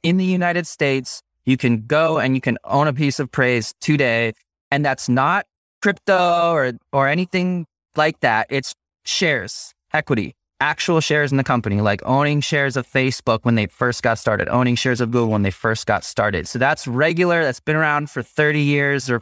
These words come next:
thirty, whatever it's been. And so the reason we're doing that is equity is an instrument that everybody understands for the most part. And before, you know, ten years ago, five years ago, even a year ago, I think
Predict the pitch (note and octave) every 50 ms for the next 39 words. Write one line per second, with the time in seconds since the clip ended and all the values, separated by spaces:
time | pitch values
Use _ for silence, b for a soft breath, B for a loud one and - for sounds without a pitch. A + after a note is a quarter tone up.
0 | _ _ - - D3+ C#3+ C#3+ C3+ B2+ C3+ C3+ C3+ C3 C3 B2 - - B2+ B2+ A#2+
1 | A#2+ B2 B2 _ _ _ _ _ _ _ - - D#3+ D#3 - - F3+ D#3 E3 E3
2 | E3+ G3+ A#3+ A3+ - G3+ F3+ D#3+ C#3+ B2+ D3+ F3 G#3 G3 E3 C3 A#2 G#2+ G#2+ A2
3 | - - B2+ C3+ C3 C3 C3 B2 - - - _ _ _ _ _ _ - - F3
4 | G3 - G3+ G#3+ F3+ E3 D3+ D3 C#3+ C3+ - - C#3+ D3 C#3+ C3+ C3+ C#3 D3 D3
5 | - D3 C#3+ C3+ - C3 C3+ C#3+ D3 D3+ C#3 D3+ C#3+ C#3 C#3 C3 B2+ B2 A#2+ -
6 | - C#3+ C#3 C3+ C3 B2 - _ _ _ _ _ _ _ - - C#3 B2+ B2 A#2+
7 | A#2 A2+ G#2+ - - - A2+ G#2 G2+ G#2 A2 - _ - - C#3 C#3+ C#3 C3+ C3+
8 | C3 B2 - - _ _ _ _ _ _ - D#3 D3+ - - A3 B3 C4+ A#3 F3+
9 | D#3 D3 C#3 - - F3 D3+ D#3 D3 D3 C#3+ D3+ F3+ G3 - E3 C3+ B2+ B2 A#2+
10 | A#2+ A#2 A#2 A#2 A#2 A#2+ - - C3+ B2+ B2 C#3+ D3 D3 C3 C#3 B2 C3+ B2 A#2+
11 | C3+ D3 D3 D3 C3+ B2+ B2 C#3 F3 F#3+ F3+ C#3+ A#2 A#2+ A2+ A2 A2 A2 F2 -
12 | A#2+ A2 - B2+ A#2+ A#2 A2+ A2+ -